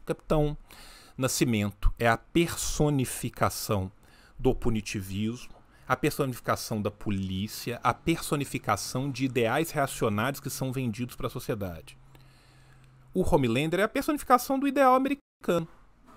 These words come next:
E aí, jovens, o cara que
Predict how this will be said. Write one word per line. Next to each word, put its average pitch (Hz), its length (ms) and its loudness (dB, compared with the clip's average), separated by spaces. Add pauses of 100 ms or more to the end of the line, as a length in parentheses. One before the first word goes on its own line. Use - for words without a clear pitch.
(1500)
E 185 100 8
aí, 208 220 8
jovens, 92 680 0 (920)
o - 80 -8
cara 143 560 4
que 95 260 -8